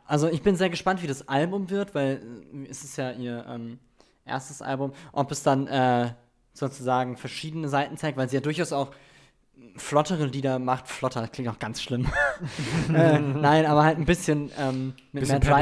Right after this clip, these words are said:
Speaker 2: peppiger.
Speaker 1: dahinter. Genau, peppiger, oh Gott. Ähm,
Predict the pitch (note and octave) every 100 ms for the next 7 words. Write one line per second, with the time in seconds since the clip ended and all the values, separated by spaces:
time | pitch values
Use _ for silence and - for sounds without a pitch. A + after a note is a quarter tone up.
0 | A2+ B2 C3 C3 D3+ D#3 D#3 - C3 B2+
1 | - C3 B2+ B2 B2 A#2+ - - - -
2 | - - - - - - - C#3 C3+ C3+